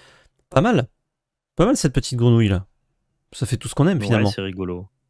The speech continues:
Speaker 2: J'ai vu des gens qui l-, testaient des decks modernes avec cette grenouille psychique. Moi, la
Speaker 1: Mm.
Speaker 2: première fois que je l'ai vu, j'ai trouvé ça assez faible.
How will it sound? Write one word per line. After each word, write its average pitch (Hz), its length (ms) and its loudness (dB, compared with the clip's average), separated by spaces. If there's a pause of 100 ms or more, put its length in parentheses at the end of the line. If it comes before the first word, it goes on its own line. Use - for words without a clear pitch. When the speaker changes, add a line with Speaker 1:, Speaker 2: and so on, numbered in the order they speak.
(1400)
Speaker 2:
J'ai 110 140 -2
vu 127 100 -2
des 160 140 6
gens 143 180 2
qui - 160 -6
l-, 101 260 -6
testaient 117 360 -2
des 110 140 -4
decks 110 340 -4
modernes 104 500 -2
avec 92 160 -8
cette 92 200 -12
grenouille 98 280 -6
psychique. - 640 -10
Moi, 110 200 -2
la 127 60 2
Speaker 1:
Mm. 110 60 -4
Speaker 2:
première 117 160 -4
fois 139 120 -4
que 117 60 -6
je 113 60 -6
l'ai 113 80 0
vu, 113 120 -6
j'ai 123 140 -6
trouvé 98 220 -8
ça 101 160 -4
assez 95 200 -6
faible. 113 480 -4